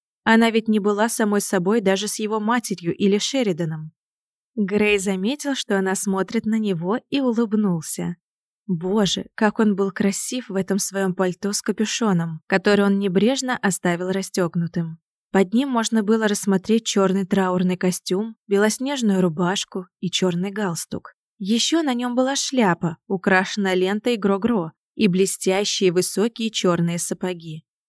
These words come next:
Всё это говорило о том, что Грейкурт одевается по последней моде, а в Сенфорте это особенно впечатляло. Почему он такой привлекательный? Это было просто несправедливо.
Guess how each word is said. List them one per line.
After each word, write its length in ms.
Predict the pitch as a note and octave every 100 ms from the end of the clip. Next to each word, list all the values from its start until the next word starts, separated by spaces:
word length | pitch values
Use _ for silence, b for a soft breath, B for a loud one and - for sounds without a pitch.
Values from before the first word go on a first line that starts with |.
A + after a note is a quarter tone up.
| _
Всё 300 | - - A#3
это 180 | A3+ A3
говорило 460 | G3 G#3 A3 A3+ A3+
о 60 |
том, 260 | A3+ C#4 D4
что 180 | - G#3+
Грейкурт 540 | F3+ G#3+ C4+ A3+ G#3+
одевается 540 | A3 F#3+ G3 G#3+ - A3+
по 100 | A3+
последней 520 | A3+ A#3+ A#3 A#3 C#4
моде, 480 | C#4 A3+ F3+ E3 D#3 _ _ _
а 140 | G#3 F#3+
в 80 |
Сенфорте 680 | - - F3+ A3 C#4+ C4+ -
это 200 | F#3+ F#3
особенно 500 | G3 - F#3 F3+ F3+
впечатляло. 800 | F3 G3+ - G3 F#3+ F#3 D3+ - _ _ _ _ _ _ _
Почему 460 | G3 - - E3 F#3+
он 160 | A3+
такой 280 | A3 A3+ A#3+
привлекательный? 1080 | A3 G#3+ G#3+ G#3+ - F#3 - E3 D#3 D#3 D#3+ _ _ _ -
Это 240 | C4+ C4+
было 220 | A3 A#3
просто 480 | A3+ A3 A3+ D4 C4
несправедливо. 920 | A#3+ A3+ G#3+ G3 F3+ F3 E3+ D#3+ E3